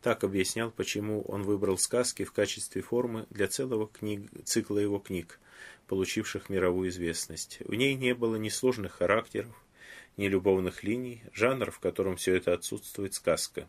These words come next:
И как только я понял это, я полюбил саму форму.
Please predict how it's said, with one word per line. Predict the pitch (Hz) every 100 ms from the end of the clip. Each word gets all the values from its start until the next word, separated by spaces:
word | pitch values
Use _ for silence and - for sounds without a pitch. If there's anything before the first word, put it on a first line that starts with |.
| - _ - - - - - -
И | 107
как | - 123
только | - 131 131
я | 127
понял | 123 139 135 127
это, | 123 120
я | 120
полюбил | 117 113 107 117 117
саму | - 107 110
форму. | - 92 80 78